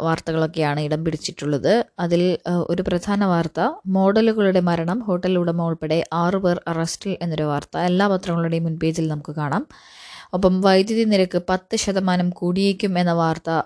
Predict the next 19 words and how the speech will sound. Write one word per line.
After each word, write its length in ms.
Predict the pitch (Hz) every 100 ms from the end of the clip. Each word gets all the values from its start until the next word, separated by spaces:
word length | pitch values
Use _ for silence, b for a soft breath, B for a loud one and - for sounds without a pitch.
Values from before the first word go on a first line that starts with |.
| 165
മനോരമ 640 | 160 165 175 175 170 160 - _ _ _
ലീഡ് 280 | 180 180 185
വാർത്തയായി 600 | 190 180 175 - 175 170
നൽകിയിരിക്കുന്നു. 840 | 165 160 156 160 156 160 165 180 254 B B _ -
പച്ചക്കറിക്ക് 640 | 180 - 254 254 247 240
പൊ-, 320 | 226 208 - 180
തീ 140 | 214
വില 220 | 202 196 196
എന്നുള്ളതാണ് 600 | 190 185 185 180 180 170
ദീപികയിലെ 580 | 165 170 175 185 180
ലീഡ് 280 | 180 165 165
വാർത്ത. 520 | 160 156 156 - 165 208 b b b b _ _ -
ആ, 380 | 156 156 147 - _ _ _ _ _ _ _ _ _ -
അത്തരത്തിൽ, 600 | 180 180 190 196 220 240 -
ആ, 400 | 175 170 165 165 160 - _ -
പ്രധാ-, 500 | 180 180 175 - 180 - _ - _ _ -
ലഖിംപൂർ 720 | 185 185 180 214 208 208 196 196
കേസിൽ 380 | 185 180 180 - -
കർഷകരെ 460 | 180 - 190 190